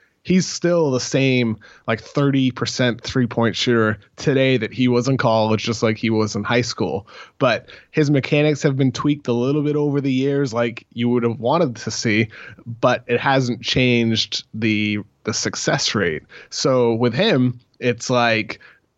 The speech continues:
he's made changes, but is it enough changes, or is that just who he is? Like, there's so many variables that are, that are hard to,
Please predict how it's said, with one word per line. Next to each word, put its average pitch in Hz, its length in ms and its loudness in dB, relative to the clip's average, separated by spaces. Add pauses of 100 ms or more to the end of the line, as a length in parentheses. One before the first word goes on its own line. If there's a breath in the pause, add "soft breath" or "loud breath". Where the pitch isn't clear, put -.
(200)
he's 131 240 -6
made 151 280 2
changes, 123 680 -2
but 117 300 -2
is 131 140 0
it 107 80 -2
enough 104 440 -2
changes, 196 500 0
or 120 260 0
is 107 140 -6
that 131 240 0
just - 200 -6
who 127 140 2
he 110 280 0
is? 113 280 0
Like, 104 160 -2
there's 113 180 0
so 170 180 2
many 165 220 2
variables 117 720 0
that 110 160 2
are, 104 220 0
that 110 180 0
are 104 80 0
hard 123 360 0
to, 107 360 0